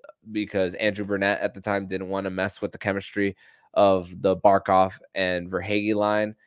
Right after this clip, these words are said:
when, when there was a whole bunch of mixing and matching with Duclair, Sam Reinhart, you name it, whe-, when, when it, when it came to Maxim Mamin coming back. And, uh, unfortunately, unfortunately, uh,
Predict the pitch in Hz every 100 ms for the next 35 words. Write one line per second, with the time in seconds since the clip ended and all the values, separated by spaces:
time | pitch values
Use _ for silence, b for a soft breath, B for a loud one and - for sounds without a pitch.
0 | _ _ 95 92 87 95 92 95 95 95
1 | 92 104 104 98 107 95 101 - 101 92
2 | 98 95 - 95 95 92 90 _ _ _
3 | _ - 101 - 107 107 104 104 _ _
4 | _ _ _ _ - 110 104 101 101 98
5 | 101 98 101 - - 107 107 98 95 87
6 | 78 - 101 98 - 98 92 71 98 92
7 | - 98 92 - 101 104 101 95 - 95
8 | 87 92 92 85 90 87 85 80 - 95
9 | 92 95 b b b b b - 107 101
10 | 95 110 113 123 120 113 113 - - 107
11 | 110 107 113 110 110 107 104 98 - -
12 | 98 92